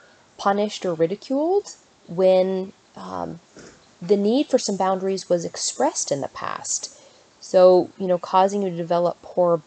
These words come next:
boundaries and fear of, you know, not being able to, to say no or have boundaries or, um, to speak up without upsetting people. So your gender could have been really suppressed in the family. And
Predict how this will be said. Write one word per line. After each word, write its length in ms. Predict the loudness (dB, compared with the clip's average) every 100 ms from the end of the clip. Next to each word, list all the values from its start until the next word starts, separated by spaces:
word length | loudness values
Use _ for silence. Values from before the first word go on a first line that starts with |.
| _ -4
boundaries 920 | 0 2 2 0 -4 -6 -6 -8 -4
and 400 | -2 -2 -4 -10 _ _ -20 -18
fear 360 | -8 -2 0 0
of, 160 | -2 -10 -20 _
you 80 | -8
know, 220 | -6 -6
not 260 | -2 -2 -2
being 200 | -4 -4
able 180 | -6 -6
to, 160 | -8
to 180 | -8 -12
say 300 | -6 -4 -2
no 240 | -2 -2
or 140 | -4 -4
have 260 | -4 -4
boundaries 680 | -2 -4 -4 -8 -6 -6 -4
or, 220 | -2 -2 -2 -10 -20 -20 -10
um, 140 | -8 -6
to 80 |
speak 340 | -8 -8 -6 0
up 320 | 0 0 -2
without 380 | -2 2 0 0
upsetting 560 | -6 -8 -4 -2 -2 -6
people. 460 | -12 -10 -10 -10 -16 _ _ _
So 120 | -6
your 160 | 0 2
gender 340 | 4 2 2
could 220 | 0 0 0
have 140 | 0
been 160 | -2 0
really 240 | 0 0
suppressed 600 | -2 -6 -4 -4 -4 -4
in 140 | -6
the 80 | -8
family. 680 | -10 -12 -8 -6 -4 -4 -6 -8 _ _ _ _ _ _ _ -12 -4
And 520 | -2 2 0 0 -4